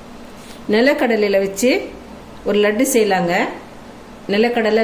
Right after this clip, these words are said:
லட்டு. அது எப்படி செய்யுதுன்னு பார்க்கலாங்க.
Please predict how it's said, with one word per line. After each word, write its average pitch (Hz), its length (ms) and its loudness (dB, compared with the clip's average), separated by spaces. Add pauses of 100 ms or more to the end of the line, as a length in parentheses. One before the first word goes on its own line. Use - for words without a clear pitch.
லட்டு. 185 280 0 (1080)
அது 196 220 2
எப்படி 220 260 2
செய்யுதுன்னு 185 340 -4
பார்க்கலாங்க. 180 460 0